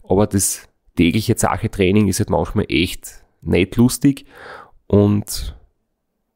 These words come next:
ja, diese moralische, also auf gut Steirisch, wir sagen so einen moralischen,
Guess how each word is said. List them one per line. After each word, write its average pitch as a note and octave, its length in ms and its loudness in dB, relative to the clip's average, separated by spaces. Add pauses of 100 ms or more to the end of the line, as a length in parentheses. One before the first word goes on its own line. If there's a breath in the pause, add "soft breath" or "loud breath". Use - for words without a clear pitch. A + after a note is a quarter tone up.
(180)
ja, G2 220 2
diese G2 460 2 (1000)
moralische, A2 1120 2 (260)
also F#2 320 0 (240)
auf - 180 -6
gut A2 140 2
Steirisch, F#2 440 0
wir G2 60 2
sagen F#2 240 0
so - 260 0
einen F#2+ 100 0
moralischen, G#2 720 -2